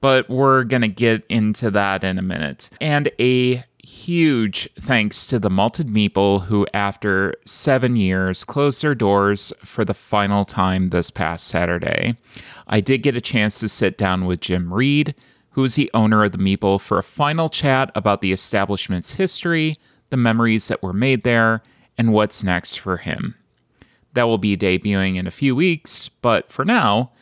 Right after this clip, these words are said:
thanks again for all the great memories,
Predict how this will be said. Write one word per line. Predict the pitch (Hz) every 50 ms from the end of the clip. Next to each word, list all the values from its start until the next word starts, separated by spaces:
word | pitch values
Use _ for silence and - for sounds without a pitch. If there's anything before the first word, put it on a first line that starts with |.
| _ _ _ _ _ -
thanks | - 156 165 - - 165
again | 131 135 127 120 120 117
for | - - - 92
all | 92
the | 95 92
great | - 104 95 80 -
memories, | - 147 160 151 143 143 139 135 135 131 117 - - -